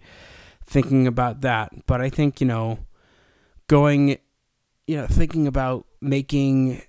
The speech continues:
something like Saturday Night Live, like, being an actor on there, kind of being a part of a thing.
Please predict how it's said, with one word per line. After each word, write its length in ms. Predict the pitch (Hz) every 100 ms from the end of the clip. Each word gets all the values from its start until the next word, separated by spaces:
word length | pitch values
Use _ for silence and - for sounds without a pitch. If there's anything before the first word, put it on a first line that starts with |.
| _ _
something 400 | - - 135 131
like 240 | 123 117 113
Saturday 420 | - 120 131 120
Night 220 | 117 120
Live, 380 | 120 117 104 98
like, 180 | 92 123
being 200 | 127 123
an 80 | 107
actor 460 | 85 107 - 123
on 200 | 98 110
there, 420 | 123 117 92 90 - - _ _
kind 200 | - 127
of 100 | 123
being 180 | 131 123
a 60 |
part 320 | 113 - 143 139
of 120 | 127
a 60 |
thing. 500 | 120 - 131 107 82